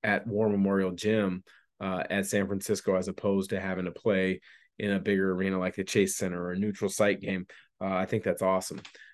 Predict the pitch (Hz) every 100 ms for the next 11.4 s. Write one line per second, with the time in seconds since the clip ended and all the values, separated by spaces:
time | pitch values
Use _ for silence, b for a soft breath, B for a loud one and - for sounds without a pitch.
0 | B - 113 117 139 131 131 123 120 -
1 | _ _ _ 110 110 107 104 101 _ _
2 | _ _ - - 147 160 101 90 - -
3 | - - _ 104 104 107 - 113 107 101
4 | 101 B B _ 107 104 98 101 101 104
5 | 107 98 - 127 113 107 - 117 101 -
6 | - - 117 98 95 95 - - 104 117
7 | 107 107 - _ _ _ - 120 123 127
8 | 113 110 104 113 98 101 98 95 80 69
9 | 92 95 95 110 107 107 127 135 131 120
10 | 107 104 120 113 107 104 101 98 98 98
11 | 120 101 87